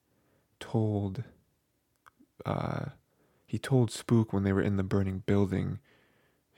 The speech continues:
to kill, I, I think it was in the burning building. There,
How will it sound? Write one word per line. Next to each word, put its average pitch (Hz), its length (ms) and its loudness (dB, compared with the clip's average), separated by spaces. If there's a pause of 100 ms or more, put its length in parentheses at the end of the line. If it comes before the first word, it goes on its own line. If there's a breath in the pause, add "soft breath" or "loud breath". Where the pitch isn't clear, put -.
to - 220 -6 (100)
kill, 101 640 -2 (180)
I, 113 60 -4
I 120 200 -8
think - 240 -14
it - 20 -4
was 156 100 2
in 127 80 4
the 113 60 2
burning 104 320 4
building. 101 340 2 (320 loud breath)
There, 127 160 6